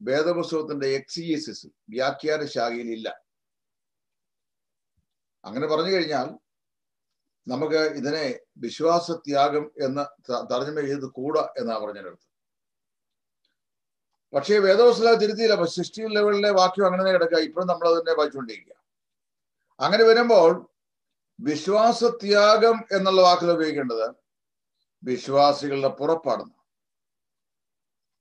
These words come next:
ഞാനാണ് തർജ്ജമ ചെയ്തെങ്കിൽ ഞാന് മഹാരാജാവ് കിങ്, കിങ് രാജാവ് വരുത്തിയ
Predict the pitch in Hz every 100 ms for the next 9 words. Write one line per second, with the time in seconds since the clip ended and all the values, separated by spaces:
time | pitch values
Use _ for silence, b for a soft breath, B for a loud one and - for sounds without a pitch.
0 | _ - 135 165 170 165 156 151 160 160
1 | 143 123 117 - _ _ _ _ _ _
2 | _ _ _ _ - 139 156 156 127 -
3 | _ _ _ _ _ _ 120 120 123 143
4 | 160 165 165 165 160 156 139 156 175 170
5 | - 147 180 180 - 147 151 160 156 147
6 | 135 139 156